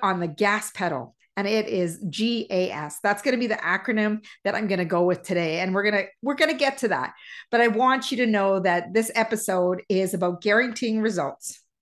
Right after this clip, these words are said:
and it is about gas. So that's your acronym to hang on to. So if you were guaranteed results, if you knew you could not fail,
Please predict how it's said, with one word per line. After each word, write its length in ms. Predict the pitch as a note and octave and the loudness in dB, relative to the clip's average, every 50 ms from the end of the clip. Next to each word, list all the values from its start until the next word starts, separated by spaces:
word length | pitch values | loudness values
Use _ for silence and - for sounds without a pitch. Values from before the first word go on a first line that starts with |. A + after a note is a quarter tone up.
| _ _ _ _ _ _ _ - - - - - - _ - | _ _ _ _ _ _ _ -20 -20 -20 -20 -20 -16 _ 0
and 360 | G3+ G3+ G3 F#3+ F#3+ G3 F#3+ - | 4 4 6 4 4 2 0 0
it 280 | - G3+ G3 - - | 0 0 0 0 0
is 240 | G3+ G3 G3 F#3 F3+ | 2 2 2 2 0
about 420 | G#3 F3 - F#3+ F3 E3+ F3 E3+ | -2 -2 0 0 0 0 -2 -4
gas. 540 | - D#3+ C#3 B2+ F#2 - - - - - - - _ _ _ _ _ _ | -4 -4 -4 -2 -4 -6 -10 -12 -14 -14 -16 -18 _ _ _ _ _ _
So 100 | - - | -8 -2
that's 240 | F3+ G3+ G#3+ A3 - | 2 2 2 2 2
your 80 | C#4+ - | 2 4
acronym 520 | - G#3+ A3+ A3+ - A#3+ A#3 A3+ A3 G#3+ - | 6 4 4 4 2 -2 0 0 0 -2 -2
to 60 | G#3 | -4
hang 260 | E3+ E3+ G3 G3 F#3 | -4 -4 -4 -2 -2
on 200 | F3 D#3+ D#3+ D3+ | -2 -4 -4 -6
to. 180 | - - - - - _ _ _ _ _ _ _ _ _ _ _ _ _ - - | -8 -12 -14 -14 -16 _ _ _ _ _ _ _ _ _ _ _ _ _ -18 -12
So 400 | - - - A3+ G#3 F3+ C#3+ - - - - - - - - - _ _ - | -6 0 2 4 4 2 0 -4 -10 -18 -20 -20 -20 -20 -20 -20 _ _ -4
if 160 | - A3 A3+ | -4 -4 0
you 220 | C4 C#4+ E4 F4 | 0 2 4 4
were 160 | A#4 G#4 C#4 G#3 | 4 4 2 2
guaranteed 880 | F#3+ A#3+ A3+ A#3 A#3 A#3+ A#3 A3+ A3 - - A3 G#3 G3+ F3+ E3 E3+ | 2 4 4 4 4 2 2 0 -2 -2 -2 0 0 0 0 0 0
results, 680 | F#3+ F3+ D#3+ D#3 F3 C#3 - - - - - - - - - _ _ _ _ _ _ _ _ _ _ _ _ _ _ _ _ _ _ _ _ _ _ _ _ _ _ | 0 0 0 0 0 -2 -2 -6 -10 -12 -14 -14 -14 -14 -20 _ _ _ _ _ _ _ _ _ _ _ _ _ _ _ _ _ _ _ _ _ _ _ _ _ _
if 120 | - G3+ F3 | -2 -2 0
you 160 | G3+ A3+ G#3+ | 2 2 4
knew 240 | G#3 G#3+ A#3+ B3+ B3 | 4 4 4 4 2
you 200 | A#3+ A3+ G#3+ G#3+ | 2 2 2 0
could 240 | G#3+ - A3+ G#3+ F#3 | 0 0 0 0 2
not 240 | G3 G3 F3+ C#3+ - | 2 0 0 -2 -4
fail, 580 | - - - F3+ E3+ D#3+ D3+ C#3 - - - | -6 -4 -2 -2 0 0 -2 -4 -6 -10 -14